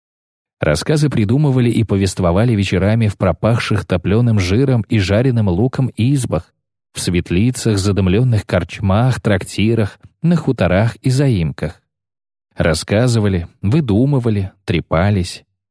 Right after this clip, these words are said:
о войне, о геройстве и рыцарственности, о дружбе и справедливости, о подлости и предательстве, о любви верной и истинной, о всегда торжествующей дружбе и привязанности,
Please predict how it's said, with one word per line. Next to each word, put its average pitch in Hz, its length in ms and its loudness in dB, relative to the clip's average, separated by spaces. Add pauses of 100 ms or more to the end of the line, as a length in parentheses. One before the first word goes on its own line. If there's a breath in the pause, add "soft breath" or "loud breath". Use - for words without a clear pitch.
(120)
о 175 100 0
войне, 95 540 -2 (400)
о 98 120 0
геройстве 113 600 0
и 95 180 -2
рыцарственности, 120 1160 -2 (400)
о 90 120 0
дружбе 101 480 0
и 80 40 0
справедливости, 90 1080 -2 (540)
о 110 160 0
подлости 151 640 0
и 117 200 -2
предательстве, 87 1160 -2 (340)
о 87 100 0
любви 87 640 0
верной 101 540 0
и 104 420 -2
истинной, 76 640 -4 (480)
о 98 100 0
всегда 110 440 -2
торжествующей 120 1000 0
дружбе 127 480 0
и - 160 -6
привязанности, 107 1080 -2